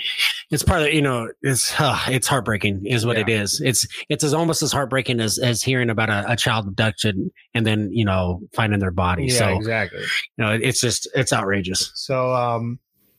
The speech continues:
Speaker 2: so he, he, he, the trial continues and he gets convicted again, um, for, for
Speaker 1: Of kidnapping.
Speaker 2: kidnapping.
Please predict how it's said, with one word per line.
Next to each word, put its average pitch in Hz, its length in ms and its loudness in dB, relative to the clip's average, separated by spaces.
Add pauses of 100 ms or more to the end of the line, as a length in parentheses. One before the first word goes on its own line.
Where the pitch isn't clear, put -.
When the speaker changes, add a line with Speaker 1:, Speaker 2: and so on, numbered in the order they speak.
(320)
Speaker 2:
so 143 380 0
he, 165 220 0
he, 156 300 0
he, 156 200 0
the 135 160 2 (140)
trial 175 300 0
continues 127 680 -2 (720)
and 127 460 0
he 139 140 0
gets 143 180 0
convicted 127 480 0
again, 104 520 0 (500)
um, 101 480 0
for, 107 580 -2
for 107 500 -2 (200)
Speaker 1:
Of 117 120 0
kidnapping. 110 400 0
Speaker 2:
kidnapping. 107 460 -4